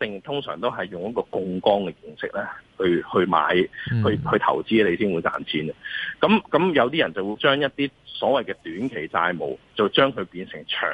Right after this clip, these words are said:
Speaker 1: 期嘅債務。啊，咁有啲人就譬如話將一啲嘅 term loan 啊，原本可能五年啊、七年啊，先至可以，要，已經要還晒㗎啦。啊，咁佢哋，哦，有辦法將佢變咗做三十年嘅按揭。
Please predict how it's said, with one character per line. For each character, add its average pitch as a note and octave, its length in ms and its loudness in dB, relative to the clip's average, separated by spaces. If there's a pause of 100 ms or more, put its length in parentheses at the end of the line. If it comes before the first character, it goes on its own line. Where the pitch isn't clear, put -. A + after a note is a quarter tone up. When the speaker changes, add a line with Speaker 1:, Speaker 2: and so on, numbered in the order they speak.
(100)
Speaker 1:
期 - 60 -12
嘅 D#2+ 200 -6
債 D#2+ 280 0
務。 C#2 160 -6 (480)
啊， E2+ 180 4 (220)
咁 B2+ 100 4 (140)
有 A2 180 2
啲 C3+ 120 4
人 F2+ 100 0
就 F2+ 220 0
譬 F#2+ 200 0
如 F2 80 2
話 F2+ 140 2
將 C3+ 160 2
一 C3+ 60 4
啲 B2+ 280 0
嘅 - 20 -
term C3+ 360 2
loan B2 320 -4
啊， G2 180 -8 (160)
原 F#2+ 160 -8
本 B2 160 0
可 C#3 140 4
能 D#2+ 340 -2
五 G2 260 -4
年 F2 220 -2
啊、 G#2 120 4
七 - 360 -2
年 - 200 -4
啊， F2+ 180 2 (300)
先 D3 180 6
至 C3 140 2
可 G#2+ 160 4
以， C3 100 -4 (300)
要， C#3+ 260 4 (140)
已 D#3+ 120 -4
經 G3 180 4
要 D3+ 100 2
還 F2 300 0
晒 G#2+ 100 0 (180)
㗎 G2 60 0
啦。 F2+ 120 0 (220)
啊， G2+ 180 2 (220)
咁 E3 120 0
佢 E3 120 2
哋， A#2+ 340 2 (120)
哦， A#2 180 -2
有 B2+ 140 4
辦 A#2+ 240 0
法 A#2+ 280 0
將 D#3 220 0
佢 C#3 140 -4
變 A2+ 200 -6
咗 C3+ 80 0
做 C3 140 0
三 B2+ 420 4
十 D#2 80 -16
年 E2+ 160 -14
嘅 F#2+ 120 -8
按 F#2+ 160 -8
揭。 F#2 180 -12